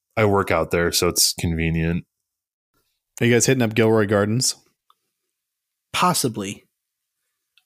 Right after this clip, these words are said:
Speaker 2: Place
Speaker 3: Looking at
Speaker 2: looks,
Speaker 3: that,
Speaker 2: place looks
Speaker 3: we're
Speaker 2: wacky.
Speaker 3: definite-, yeah, it looks interesting. We're definitely doing, you know, um, California's Great America,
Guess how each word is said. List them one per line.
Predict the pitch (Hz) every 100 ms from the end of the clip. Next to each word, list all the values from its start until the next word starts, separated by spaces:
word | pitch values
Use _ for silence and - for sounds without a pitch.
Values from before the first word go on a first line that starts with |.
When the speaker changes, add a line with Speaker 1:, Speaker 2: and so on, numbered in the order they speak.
| _ -
Speaker 2:
Place | 131 127
Speaker 3:
Looking | 143
at | 131
Speaker 2:
looks, | -
Speaker 3:
that, | 143 143 147 - _ _ _ _ _ - _ _ _ _ _ _ _ _
Speaker 2:
place | 120 110
looks | 135 127
Speaker 3:
we're |
Speaker 2:
wacky. | 98
Speaker 3:
definite-, | 165 180 156 151 _ _
yeah, | 135 123 117 113
it | 123
looks | 190 185 -
interesting. | 156 - 113 - 110 107 - - - -
We're | 120
definitely | 185 180 196 180 170
doing, | 151 160 156 151 147 -
you | 139
know, | 127 123 120
um, | 120 117 113 110 107 _ _ -
California's | 147 139 151 143 131
Great | 147 131
America, | 127 127 123 127 123 120